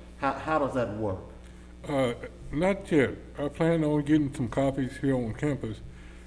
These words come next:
Speaker 2: and those, uh, books cost twelve dollars a person, and it's, uh, we're talking about Amazon dot com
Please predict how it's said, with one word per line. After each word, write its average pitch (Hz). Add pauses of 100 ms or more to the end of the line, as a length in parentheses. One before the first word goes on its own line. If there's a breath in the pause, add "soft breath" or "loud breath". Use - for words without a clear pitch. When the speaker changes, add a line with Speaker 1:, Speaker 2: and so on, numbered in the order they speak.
Speaker 2:
and 135 (100)
those, 180 (200)
uh, 127 (120)
books 160
cost 123
twelve 147
dollars 139
a 143
person, 123 (480 loud breath)
and 127
it's, 131
uh, 131
we're 131
talking 147
about 127
Amazon 135
dot 120
com 101